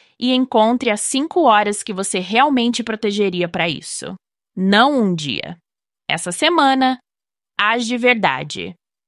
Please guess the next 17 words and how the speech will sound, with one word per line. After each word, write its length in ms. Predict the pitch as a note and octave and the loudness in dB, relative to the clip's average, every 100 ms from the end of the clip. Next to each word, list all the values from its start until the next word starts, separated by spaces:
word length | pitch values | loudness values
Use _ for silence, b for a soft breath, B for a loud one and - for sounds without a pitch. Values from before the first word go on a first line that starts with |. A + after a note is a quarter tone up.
| _ _ _ | _ _ _
Depois 360 | G#3+ B3 C#4+ C4+ | -2 0 0 0
deixe 220 | B3+ D4 | 0 0
uma 160 | A#3 G#3 | 2 2
avaliação 920 | F#3+ F#3 A3+ C#4+ - C4 B3 B3 B3 | 2 2 0 -2 0 2 4 2 0
e 80 | B3 | -2
me 120 | B3+ | -2
conta 460 | - B3 A#3+ B3 - A3 | 0 0 0 0 -2 0
onde 280 | C#4+ D#4 | 0 0
você 320 | C#4 C4+ - G#3 | 0 -2 0 -2
as 140 | G3 | 0
encontrou 640 | G#3 A3+ D4+ D4 G#3+ A3 B B B - | -2 -2 -2 0 0 0 B B B 0
e 60 | |
no 160 | B3 B3+ | 2 2
que 340 | - - C4 D4+ | 0 0 2 4
as 180 | B3 | 4
apontaria 640 | A3 G3+ G3+ G3+ F3+ E3+ E3 | 2 0 -4 -2 -2 -2 -4
primeiro. 580 | F3 E3 C#3 - - | -4 -4 -6 -8 -12